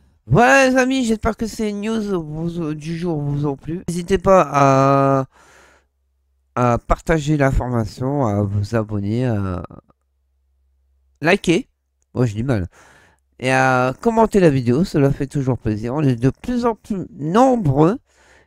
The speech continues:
Et ça, ça fait plaisir. Et je vous remercie du fond du cœur. Allez, à très bientôt,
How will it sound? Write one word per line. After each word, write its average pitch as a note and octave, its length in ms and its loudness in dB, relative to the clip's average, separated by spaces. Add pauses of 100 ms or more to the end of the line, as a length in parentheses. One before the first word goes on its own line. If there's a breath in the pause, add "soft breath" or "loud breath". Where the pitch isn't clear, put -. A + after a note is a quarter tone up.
(140)
Et C#3+ 80 4
ça, G3+ 200 2
ça D#3 180 -2
fait B2+ 240 0 (720)
plaisir. C#3+ 840 4 (680 soft breath)
Et A#3 180 2
je A3 120 4
vous D3+ 160 4
remercie C3+ 520 -2 (640)
du D#3 140 -2
fond D4+ 160 -4
du A#3+ 100 -2
cœur. - 320 -8 (220)
Allez, E3+ 260 0 (1800 soft breath)
à G3 80 -2
très F3+ 200 -4
bientôt, C3+ 360 -2